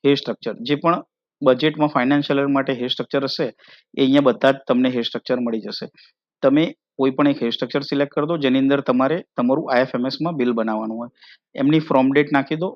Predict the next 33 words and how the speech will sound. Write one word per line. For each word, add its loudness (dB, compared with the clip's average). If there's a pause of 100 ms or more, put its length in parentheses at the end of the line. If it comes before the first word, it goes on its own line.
અને 2
ટુ -2
ડેટ -2
નાખી -6
દો -6
અને 2
રિમાર્ક્સ 2
તમે 2
કોઈ 0
પણ -2
નાખી -2
શકો -12
છો. -16 (500)
એ 0
નાખીને 2
તમે -2 (360)
સબમિટ 0
બટન 0
ઉપર -4
ક્લિક -6
કરશો -8 (380)
એટલે -4
ઓટોમેટિકલી 0
સિસ્ટમ -4 (440)
એ 2
હેડ 0
સ્ટ્રક્ચર -4 (420)
એમ્પ્લોય 0
કેટેગરી 2
માટે 0
બની 0
ગયું -8
છે. -14